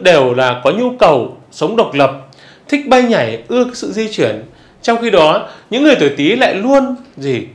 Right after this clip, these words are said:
cần có, có, có cái nhu cầu tìm hiểu, kiểm soát đối phương.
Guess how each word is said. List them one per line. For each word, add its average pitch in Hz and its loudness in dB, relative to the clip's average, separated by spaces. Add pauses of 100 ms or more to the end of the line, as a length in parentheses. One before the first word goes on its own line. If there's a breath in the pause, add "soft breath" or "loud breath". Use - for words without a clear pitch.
(160)
cần 143 0 (140)
có, 156 0
có, 190 0 (140)
có 190 2
cái 233 0
nhu 262 0 (100)
cầu 160 2
tìm 156 -2
hiểu, 110 0 (140)
kiểm 117 0
soát 220 -2
đối 180 0
phương. 202 0